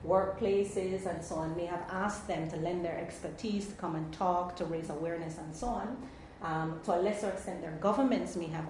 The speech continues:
asked, asked them to do that, caricom doesn't engage them. So you get a picture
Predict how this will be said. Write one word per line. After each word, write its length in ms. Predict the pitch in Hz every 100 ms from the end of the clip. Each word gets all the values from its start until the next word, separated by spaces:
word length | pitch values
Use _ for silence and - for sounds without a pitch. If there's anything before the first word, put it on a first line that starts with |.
| 160
asked, 240 | 165 165 -
asked 260 | 175 165 -
them 140 | 160
to 100 | 156 -
do 120 | 262 285
that, 280 | 175 - - - - - - - - -
caricom 520 | - 185 170 - 170
doesn't 320 | 165 165 165 156
engage 420 | 156 170 160 -
them. 160 | 156 -
So 160 | - 208
you 80 |
get 180 | 202 240
a 60 | 294
picture 520 | 294 285 - 202 170